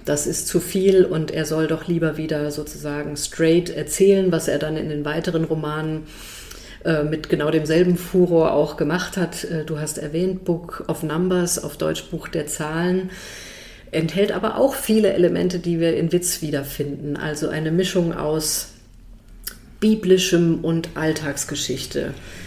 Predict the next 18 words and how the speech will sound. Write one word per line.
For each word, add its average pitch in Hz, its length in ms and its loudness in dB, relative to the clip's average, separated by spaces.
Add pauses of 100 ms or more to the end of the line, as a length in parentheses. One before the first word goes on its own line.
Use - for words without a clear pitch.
(360)
Ein 165 400 2
wilder, 190 380 8
rasanter 165 460 2
Plot, - 640 0 (340)
äh, 156 540 0 (1000)
und 190 320 6
ganz 185 260 2
viel 170 180 6
Gelehrsamkeit. 143 1300 0
Ähm, 165 680 2 (480)
ein 180 340 2
Haufen 180 480 2
Schauplätze, 180 880 2
ein 160 420 -4
wildes 180 380 6
Hin 180 140 8
und 170 200 2
Her. 165 380 2